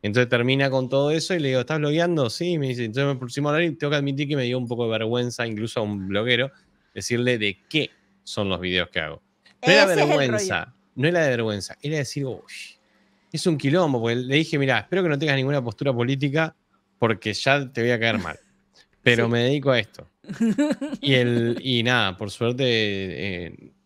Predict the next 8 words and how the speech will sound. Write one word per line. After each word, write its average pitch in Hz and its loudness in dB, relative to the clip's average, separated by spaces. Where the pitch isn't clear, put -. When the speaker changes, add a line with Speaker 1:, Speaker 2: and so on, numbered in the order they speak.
Speaker 1:
se - -12
lo 90 -2
tomó 90 -4
bien, 85 0
digamos. - -20
Te, - -20
te - -20
como, 78 -8